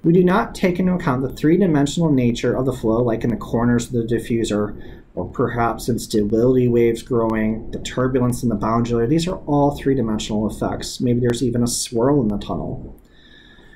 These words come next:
It is filled with oblique shocks in the convergent part of the diffuser section,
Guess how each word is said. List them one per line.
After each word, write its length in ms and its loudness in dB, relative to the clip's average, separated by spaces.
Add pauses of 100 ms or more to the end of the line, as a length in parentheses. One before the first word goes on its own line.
(640)
It 80 4
is 160 4
filled 540 6
with 160 6
oblique 400 6
shocks 480 0
in 140 4
the 40 2
convergent 680 4
part 380 0
of 100 0
the 60 2
diffuser 580 0
section, 680 -2